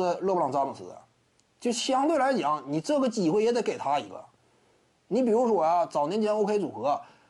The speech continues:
两千年初，二零零二年面对的篮网，说白了，篮网没有什么还手之力。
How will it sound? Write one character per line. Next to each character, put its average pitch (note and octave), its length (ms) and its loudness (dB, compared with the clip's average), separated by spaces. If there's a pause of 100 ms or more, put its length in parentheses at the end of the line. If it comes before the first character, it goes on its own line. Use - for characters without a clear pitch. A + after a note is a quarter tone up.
(220)
两 F#3+ 380 0
千 D4 200 0
年 D4 160 2
初， F3 360 2
二 C4 180 0
零 C4 160 -2
零 A3 80 0
二 B3+ 180 0
年 C#3 180 -6
面 B3 240 0
对 C#4 100 2
的 A3+ 120 0
篮 D3+ 200 2
网， A2 300 -6
说 G#3+ 160 -2
白 A3+ 140 2
了， G#3+ 80 2
篮 G3 180 2
网 C#3 160 -2
没 D3 240 -2
有 F#3 180 -4
什 A#2 120 -10
么 D#3+ 100 -2
还 E3 200 -4
手 D#3 120 -8
之 A2+ 160 -8
力。 C3+ 260 -4